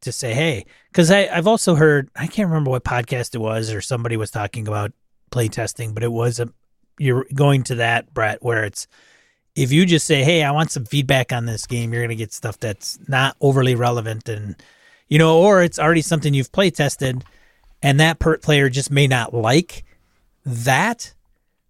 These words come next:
Like, I just, "Well, I don't like that." Great. You may not like that, but that's not what I'm really wanting to know. What I wanna know is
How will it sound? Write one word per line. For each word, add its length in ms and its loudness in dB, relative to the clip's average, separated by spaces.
Like, 240 -2
I 140 2
just, 280 -2
"Well, 140 4
I 140 4
don't 100 2
like 200 0
that." 200 -12
Great. 320 0
You 100 0
may 120 4
not 240 0
like 260 0
that, 240 0
but 140 -6
that's 260 -2
not 220 -2
what 80 2
I'm 120 2
really 200 2
wanting 260 0
to 100 -6
know. 220 2
What 160 2
I 60 4
wanna 240 2
know 340 4
is 240 -4